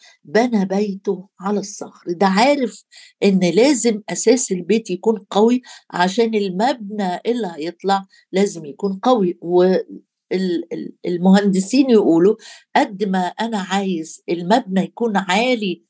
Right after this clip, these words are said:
لفوق، على قد ما أنا لازم يكون الأساس عميق جدا لتحت. مش على طول نحط كده قرب سطح الأرض أي أساس وأقول: "أنا عايز برج يطلع"، لأ،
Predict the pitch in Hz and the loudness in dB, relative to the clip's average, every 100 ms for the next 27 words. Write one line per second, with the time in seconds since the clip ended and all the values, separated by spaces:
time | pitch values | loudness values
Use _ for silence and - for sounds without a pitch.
0 | _ 165 175 220 240 - _ _ _ _ | _ -4 -2 0 0 -2 _ _ _ _
1 | - 180 190 - 294 214 208 202 - 240 | -2 0 0 0 -2 -2 -6 -6 -4 -4
2 | 233 214 214 254 208 196 190 233 240 202 | -4 -4 -2 -4 -4 -4 -2 -2 2 0
3 | - 180 233 226 180 175 170 220 285 262 | 0 0 0 0 -2 -2 0 0 0 0
4 | 240 - 196 175 220 175 202 190 165 175 | -2 -6 -4 0 0 2 0 2 -2 0
5 | 247 262 - _ - - - 214 - 185 | 0 0 -8 _ -20 -18 -4 -2 2 2
6 | 180 254 254 196 190 247 - 190 233 202 | 0 -2 -6 -6 -4 -6 -6 -4 0 2
7 | - 240 190 185 214 - - 185 - 233 | 4 2 2 -4 -6 -8 -10 -6 0 0
8 | 190 175 - - - 247 220 180 226 220 | -2 -8 -8 -12 0 2 2 0 -2 0
9 | 196 233 226 185 190 220 190 160 214 208 | 2 2 0 -2 -2 -4 -4 2 2 2
10 | 170 185 190 190 196 320 | -2 -2 -2 -8 -6 -8